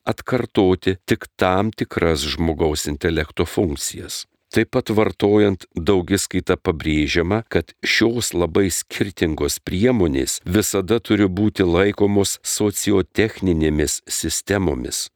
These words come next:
Mat jų poveikis, nepaisant jų pagrindinės technologijos, priklauso ne tik nuo jų projektinės koncepcijos, bet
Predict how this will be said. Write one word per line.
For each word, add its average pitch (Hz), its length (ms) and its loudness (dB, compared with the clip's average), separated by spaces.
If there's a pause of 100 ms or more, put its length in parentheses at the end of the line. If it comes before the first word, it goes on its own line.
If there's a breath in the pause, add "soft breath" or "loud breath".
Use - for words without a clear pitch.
Mat 95 360 0
jų 120 240 2
poveikis, 80 800 0
nepaisant 85 760 -2
jų 98 80 2
pagrindinės 90 800 0
technologijos, 85 1040 -2
priklauso 101 760 2
ne 82 240 2
tik - 320 -2
nuo 135 240 2
jų 135 240 0 (120)
projektinės 85 1000 0
koncepcijos, 92 1120 -2
bet 85 640 0